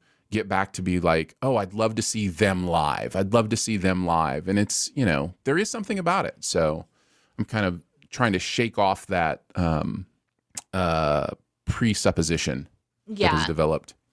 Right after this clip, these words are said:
Speaker 2: I, my, my first thought was a concert. So the, I went to a concert and saw Taylor Swift, and that was incredible.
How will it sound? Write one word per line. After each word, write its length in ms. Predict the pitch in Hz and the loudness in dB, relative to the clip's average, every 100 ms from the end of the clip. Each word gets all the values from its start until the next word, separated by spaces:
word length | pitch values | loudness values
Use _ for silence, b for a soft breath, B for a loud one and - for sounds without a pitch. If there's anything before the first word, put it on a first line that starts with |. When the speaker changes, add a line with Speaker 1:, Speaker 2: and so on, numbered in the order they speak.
| - B B B B - | -8 B B B B -2
Speaker 2:
I, 240 | 254 330 | -2 -2
my, 220 | 247 294 - - | -2 -4 -4 -6
my 180 | 220 247 | 0 0
first 400 | - 330 - - - _ _ - | 2 -2 -2 -8 -14 _ _ -18
thought 540 | - 226 240 185 - | -4 -2 0 0 -2
was 200 | 185 180 | -4 -2
a 60 | 180 | -4
concert. 520 | - 175 175 175 - | 0 0 2 -2 0
So 300 | 185 180 165 | 2 2 0
the, 160 | 190 180 - - | -4 -6 -4 -2
I 80 | |
went 180 | 190 247 | 0 0
to 100 | 262 | 0
a 60 | 220 | -4
concert 500 | - 185 185 175 - | 0 -2 0 -2 -2
and 120 | 180 | -4
saw 140 | 170 170 | 2 2
Taylor 340 | - 180 170 | 2 0 2
Swift, 580 | 156 - 160 135 - - _ _ _ _ _ | 0 0 2 0 -4 -20 _ _ _ _ _
and 540 | 190 190 185 180 175 - _ - | -2 0 0 -2 -6 -10 _ -12
that 340 | 185 196 208 | -2 0 2
was 140 | 190 180 | -2 -2
incredible. 760 | 180 - 175 156 143 160 165 | -4 2 2 4 0 -4 -6